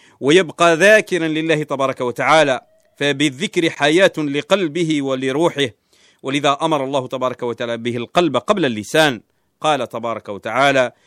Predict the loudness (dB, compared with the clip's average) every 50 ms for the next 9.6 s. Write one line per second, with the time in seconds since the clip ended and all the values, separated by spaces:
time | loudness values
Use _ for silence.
0 | _ _ _ _ -2 0 2 2 2 0 -4 -2 -2 0 0 0 0 -2 -2 -2
1 | -2 -4 -2 -2 -4 -6 -4 -4 -4 -2 -2 -2 -2 -4 -6 -8 -6 -6 -4 -4
2 | -2 0 0 0 0 0 -2 -2 -4 -6 -8 -10 -12 -12 -14 -10 -8 -8 -8 -8
3 | -10 _ _ _ _ _ -6 -4 -4 -2 -2 -2 -2 -2 -2 -4 -4 -2 -2 -2
4 | -2 -4 -8 -8 -6 -6 -6 -6 -6 -6 -8 -6 _ -2 0 0 0 -2 -4 -6
5 | -6 -6 -6 -6 -6 -6 -6 -4 -2 -2 -2 0 -2 -2 -2 -4 -6 -4 -2 2
6 | 2 4 4 2 0 -4 _ _ _ _ _ -2 2 2 4 4 2 0 -2 -4
7 | -4 -4 -6 -8 -8 -8 -10 -10 -12 -10 -8 -8 -8 -8 -8 -8 -6 -4 -4 -4
8 | -6 -10 _ _ 0 0 0 2 0 0 -2 -2 -6 -8 -10 -12 -12 -12 -12 -12
9 | -12 -12 -14 -16 -12 -8 -4 0 0 0 0 -2